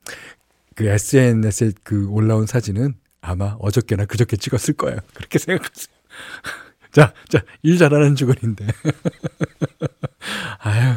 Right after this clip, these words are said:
나도 고민이네, 이 사람. <laughs> 자, 음, 팔구구이 님은요,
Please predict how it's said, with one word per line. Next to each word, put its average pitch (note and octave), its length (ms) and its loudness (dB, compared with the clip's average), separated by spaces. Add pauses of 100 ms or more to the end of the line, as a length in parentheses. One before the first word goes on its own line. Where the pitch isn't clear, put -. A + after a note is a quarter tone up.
(240)
나도 A#2 300 2
고민이네, E3 680 10
이 D#3 60 6
사람. C3 320 2 (1080)
<laughs> - 1000 -20
자, B2+ 800 6
음, A#2 840 0 (480)
팔구구이 D#3+ 840 6
님은요, A#2+ 540 0